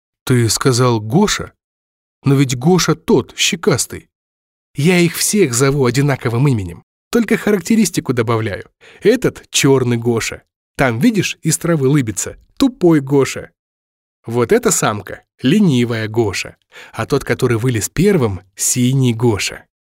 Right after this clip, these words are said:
"Синий? У него где-то есть синее пятно?" "Нет, но у него походка алкаша.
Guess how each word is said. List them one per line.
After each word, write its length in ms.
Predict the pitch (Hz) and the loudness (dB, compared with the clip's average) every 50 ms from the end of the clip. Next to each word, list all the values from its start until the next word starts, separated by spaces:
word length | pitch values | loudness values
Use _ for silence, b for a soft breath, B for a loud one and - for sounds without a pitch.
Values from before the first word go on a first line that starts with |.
| _ _ _ _ _ _ _ _ | _ _ _ _ _ _ _ _
"Синий? 640 | - - - 127 127 175 202 190 131 98 92 - _ _ _ _ _ _ _ _ _ _ _ | -4 -4 0 2 4 4 4 4 2 0 -4 -10 _ _ _ _ _ _ _ _ _ _ _
У 80 | - 117 | -2 0
него 280 | 113 117 117 123 123 | 2 2 4 2 2
где-то 320 | 113 110 101 123 120 - 123 | 0 0 0 -2 0 0 0
есть 340 | 113 120 120 110 - - - | 0 2 0 0 0 -4 -6
синее 480 | - - - - 131 117 110 110 101 | -4 -4 0 0 0 0 0 -2 -4
пятно?" 480 | 92 - 113 - - 160 196 196 165 _ _ _ _ _ _ _ _ _ _ _ _ _ _ _ | -4 -6 -4 0 0 0 0 0 -2 _ _ _ _ _ _ _ _ _ _ _ _ _ _ _
"Нет, 420 | 147 185 196 180 143 117 95 - | 2 4 4 4 2 0 -2 0
но 100 | - 165 190 | 2 4 4
у 20 | |
него 240 | 196 202 190 208 185 | 4 2 2 0 -2
походка 560 | 165 - 190 - - 226 214 165 - - 170 | -2 -4 -4 -2 0 -2 -2 0 -2 -2 -2
алкаша. 540 | 165 165 - 202 185 - - 123 - - | -2 0 -2 -2 -2 -2 -4 -4 -6 -8